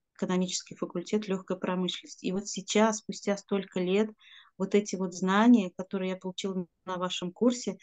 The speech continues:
они в более сжатом сроке, э, формате, а, достались мне.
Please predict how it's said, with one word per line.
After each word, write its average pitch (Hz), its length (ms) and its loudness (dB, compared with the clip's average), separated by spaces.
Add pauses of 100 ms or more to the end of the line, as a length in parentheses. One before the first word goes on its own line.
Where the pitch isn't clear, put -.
(320)
они 190 220 2
в 175 60 -4
более 196 260 4
сжатом 190 440 0
сроке, 208 500 -2
э, 175 560 2 (420)
формате, 196 680 2 (560)
а, 175 280 -2
достались 196 880 0
мне. 170 300 -2